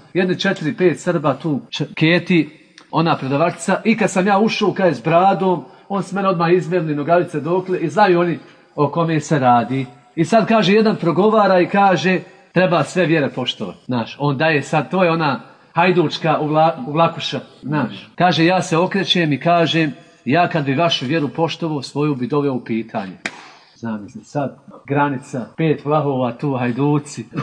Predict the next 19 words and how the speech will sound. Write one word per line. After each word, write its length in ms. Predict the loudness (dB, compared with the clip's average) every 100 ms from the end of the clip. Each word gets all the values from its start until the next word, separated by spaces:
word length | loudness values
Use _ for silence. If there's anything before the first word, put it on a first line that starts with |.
| -4 0
To 120 | 2
im 160 | 4
niko 300 | 2 2 4
nije 200 | 4 4 4
rekao, 280 | 2 2
ja 140 | 2 4
mislim, 360 | 4 4 2 4
kako 260 | 2 2
je 80 | 2
hilafet 440 | 4 4 4 2 2
pao. 300 | 2 2 -2 -8 -8 -6 -2 0
<laughs> 1120 | 2 2 2 0 -2 -6 -8 -12 -18 -12 -2
Ha? 200 | 2 2 -2 -8 -10 -14 -10 -4 -2 -2 2
Ovaj. 640 | 2 4 4 2 0 -2 -8 -14 -20 -20 -10 0
I 120 | 2
sad 300 | 4 4 4
odmah 240 | 2 4 4
od-, 240 | 2 0
pro-, 160 | -4